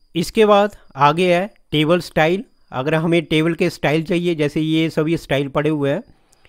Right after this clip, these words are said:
ये चाहिए तो हम क्या करेंगे, पहले इनको ब्रांडेड रोज यहाँ पे इसको चेक करेंगे।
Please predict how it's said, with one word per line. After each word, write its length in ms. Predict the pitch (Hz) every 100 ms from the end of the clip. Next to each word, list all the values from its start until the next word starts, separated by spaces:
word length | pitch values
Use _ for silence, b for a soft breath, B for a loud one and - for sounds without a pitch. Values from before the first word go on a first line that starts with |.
| b
ये 200 | 127 160
चाहिए 320 | 170 185 185
तो 140 | 180 185
हम 220 | 156 170
क्या 160 | 160 160
करेंगे, 300 | 156 147 165
पहले 300 | 147 147 151
इनको 300 | 143 160 226 - _ _ _ _ _
ब्रांडेड 500 | 113 135 147 156 180
रोज 360 | 156 147 156 185 - 123
यहाँ 240 | 131 143
पे 140 | 147 151
इसको 220 | 143 156
चेक 260 | - 160 -
करेंगे। 360 | 127 120 127